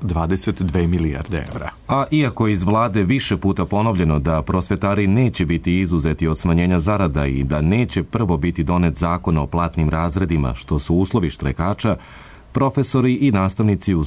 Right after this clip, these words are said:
Speaker 2: osnovnim i srednjim školama, članicama četiri reprezentativna sindikata, nastavili su protest.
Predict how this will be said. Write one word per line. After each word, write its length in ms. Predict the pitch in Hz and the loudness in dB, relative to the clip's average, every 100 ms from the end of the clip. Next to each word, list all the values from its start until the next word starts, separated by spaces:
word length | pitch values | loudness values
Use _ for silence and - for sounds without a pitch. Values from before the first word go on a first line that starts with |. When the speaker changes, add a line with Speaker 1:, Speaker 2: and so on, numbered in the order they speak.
| 87 | 0
Speaker 2:
osnovnim 380 | 85 - 95 76 | -2 0 2 2
i 40 | 69 | 0
srednjim 340 | 90 85 76 | -2 0 0
školama, 480 | - 110 113 98 82 | -2 0 2 2 0
članicama 600 | - 85 82 - 76 71 | 0 0 0 0 0 0
četiri 420 | - 85 92 78 | -2 -2 0 0
reprezentativna 840 | 80 85 80 71 71 69 69 64 62 | 0 -2 0 0 0 -2 -2 -2 -2
sindikata, 640 | 69 67 90 95 95 85 - - - 92 | -2 -2 -2 -2 -2 -4 -6 -20 -6 -2
nastavili 460 | 85 76 69 62 | -2 -2 -6 -4
su 140 | - 67 | -4 -4
protest. 500 | 57 52 64 - | -6 -6 -6 -6